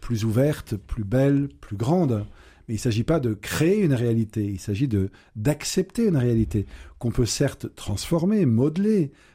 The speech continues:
euh, dans laquelle on peut agir. Mais cette idée de, de, qu'on, qu'on serait placé dans une espèce de, de capacité, euh, infinie à créer notre propre réalité est totalement débile. Et, et c'est une source,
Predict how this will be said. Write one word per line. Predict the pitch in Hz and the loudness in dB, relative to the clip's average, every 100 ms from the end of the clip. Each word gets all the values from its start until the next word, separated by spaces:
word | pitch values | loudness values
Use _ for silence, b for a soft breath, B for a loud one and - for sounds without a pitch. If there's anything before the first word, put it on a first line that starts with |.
| - 107 | -12 -8
euh, | |
dans | 110 | -4
laquelle | 110 - 127 | -2 0 0
on | 101 | -2
peut | 101 113 | -2 0
agir. | 143 190 196 123 104 B B B - | 0 0 2 0 -2 B B B -2
Mais | 107 110 113 - | 2 2 0 -4
cette | - 117 139 | -8 -2 0
idée | 127 139 | 4 2
de, | 107 101 101 B B B - | 2 0 -2 B B B -12
de, | 131 135 | -10 -4
qu'on, | 123 - | -4 -4
qu'on | - 120 | -2 -4
serait | - 131 | 0 -2
placé | 131 120 135 - - 147 | 0 2 2 0 0 0
dans | 117 | 0
une | 101 117 | 0 0
espèce | 113 - 135 117 | -2 0 0 2
de, | 107 101 B B B - | -2 -4 B B B -2
de | 107 | 0
capacité, | 160 151 156 143 - 135 - 143 139 131 | 0 0 0 -2 -6 -6 0 4 6 4
euh, | 113 101 101 b b _ | 2 -2 -6 b b _
infinie | 143 147 - 165 151 156 156 143 127 b b b - | -2 0 -2 -2 0 2 2 2 0 b b b -4
à | 107 | -4
créer | - - 147 147 139 117 | -4 0 2 4 2 2
notre | 123 - 123 | 0 -2 -2
propre | - 160 - - | 0 -2 -2 -4
réalité | 107 113 110 113 196 226 b b b - | -2 0 0 0 0 -2 b b b -8
est | 107 98 - | -4 -4 -2
totalement | 170 160 131 123 165 | 0 2 2 2 2
débile. | 139 170 220 151 107 - | 2 0 0 0 -2 0
Et, | 113 - 117 | -2 0 -2
et | 104 | -2
c'est | - | 0
une | 104 104 | 0 0
source, | - 156 - - | 0 -2 -4 -6